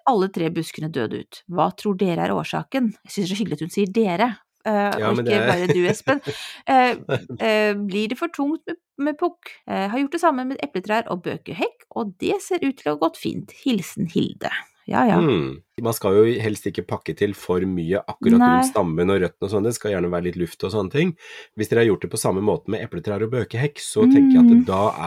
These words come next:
Speaker 2: er, da gjør det på en god måte, og at
Speaker 1: Mm.
Speaker 2: dette laget ikke er for tjukt til at det skal ta noe skade. Så det blir litt, det blir litt sånn tilbake til dette vi snakket om, eh, på, med, med tanke på det viftelønnen,
Speaker 1: Mm.
Speaker 2: at det, du vet ikke helt hvilke forhold disse plantene har hatt gjennom sommeren,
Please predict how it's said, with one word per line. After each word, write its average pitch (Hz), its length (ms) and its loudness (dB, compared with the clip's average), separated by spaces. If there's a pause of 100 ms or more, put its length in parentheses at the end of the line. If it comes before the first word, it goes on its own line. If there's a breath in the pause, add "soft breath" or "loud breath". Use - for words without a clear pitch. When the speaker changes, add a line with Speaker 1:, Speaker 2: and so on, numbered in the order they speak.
(120)
Speaker 2:
er, 92 220 -4
da 101 140 0
gjør 92 340 2
det 85 100 -6
på 107 120 -2
en 107 60 -2
god 110 180 0
måte, 120 360 2 (400 loud breath)
og 330 80 4
at 240 80 4
Speaker 1:
Mm. 120 60 -4
Speaker 2:
dette 117 200 -4
laget 85 380 0
ikke - 240 -10
er - 40 -16
for - 100 -10
tjukt - 400 -10
til 87 180 -4
at 82 80 -4
det 82 100 -8
skal 90 180 -6
ta 85 140 -4
noe 85 120 -2
skade. - 340 -6 (480 loud breath)
Så 120 80 -4
det 120 80 0
blir 131 140 4
litt, - 340 -6 (160)
det 123 100 2
blir 139 140 2
litt 139 200 -6
sånn 101 220 0
tilbake 101 440 -4
til 117 160 -4
dette 110 200 -4
vi 92 60 -6
snakket 98 380 -6
om, 95 240 -2
eh, 95 160 -2
på, 101 500 2
med, 95 300 0 (120)
med 98 180 0
tanke 92 260 -4
på 104 100 -2
det 101 100 -6
viftelønnen, 104 760 -2 (260 loud breath)
Speaker 1:
Mm. 233 200 8
Speaker 2:
at 180 80 6 (120)
det, 208 200 -2
du 110 100 -2
vet - 120 2
ikke - 200 -4
helt 107 180 -2
hvilke 92 260 -2
forhold 87 320 2
disse 101 220 -4
plantene 101 400 -2
har 95 100 -6
hatt - 80 -20
gjennom 92 320 -2
sommeren, 123 460 0